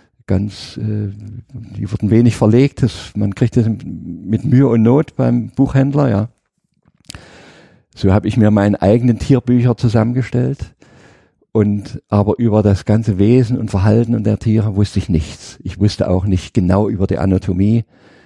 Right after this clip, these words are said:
Das hatten wir an der Fachschule, hatten wir Tieranatomie, aber auch, äh, nicht überzeugend genug, würde ich mal sagen. Und, ähm, weil Sie fragen, wie man, äh, wie weit man das Tier kennen muss,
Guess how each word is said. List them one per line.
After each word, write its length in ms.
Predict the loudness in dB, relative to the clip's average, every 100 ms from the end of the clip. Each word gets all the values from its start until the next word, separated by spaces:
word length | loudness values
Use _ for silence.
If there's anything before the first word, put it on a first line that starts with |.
| _
Das 180 | -4 -2
hatten 220 | 0 0
wir 140 | 0 2
an 100 | 0
der 100 | -2
Fachschule, 560 | -4 -6 -6 -4 -2 -4 -8 _ -12
hatten 300 | -4 -4 -2
wir 160 | -2 -2
Tieranatomie, 800 | -2 0 0 -2 -2 -2 -2 -2
aber 320 | -4 -6 -10 _ _ _ _ _ _ _
auch, 340 | -2 -2 -4 -6
äh, 200 | -4 0
nicht 240 | 0 -2
überzeugend 560 | -4 -2 0 0 0 -2
genug, 260 | -4 -4
würde 160 | -4 -6
ich 60 | -4
mal 140 | -4
sagen. 340 | -2 -4 -6 -12 _ -20 -20 -20 -20 -20 _ _ _ _ _ _ _ _ _ _ -2
Und, 460 | 2 2 -2 -4
ähm, 420 | 0 2 0 -2 -8 _ _ _ _ _ _ _ _ _ _ _ _ _ _ _
weil 180 | 0 2
Sie 100 | 2
fragen, 420 | 0 0 0 -2
wie 140 | -4 0
man, 420 | 0 2 0 -2
äh, 440 | -2 -2 -4 -8
wie 180 | -6 -4
weit 200 | -2 -2
man 160 | -2 -2
das 140 | -4
Tier 180 | -2 -2
kennen 280 | 0 -2 0
muss, 460 | -4 -4 -10 -14